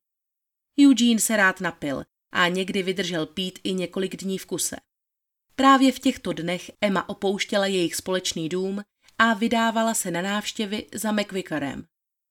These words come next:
A proslýchá se, že nebyl zdaleka jediný, s kým v té době udržovala intimní kontakt.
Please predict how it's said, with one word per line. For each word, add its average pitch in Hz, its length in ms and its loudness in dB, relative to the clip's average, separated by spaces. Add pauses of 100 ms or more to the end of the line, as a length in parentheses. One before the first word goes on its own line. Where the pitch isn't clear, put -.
(100)
A 180 100 2
proslýchá 185 680 -2
se, 202 280 -2 (240)
že 220 200 -2
nebyl 202 280 -2
zdaleka 208 380 0
jediný, 180 560 -4 (240)
s - 100 -2
kým 190 220 -2
v - 80 -14
té 175 200 0
době 180 380 -2
udržovala 170 580 -2
intimní 175 540 -4
kontakt. - 500 -8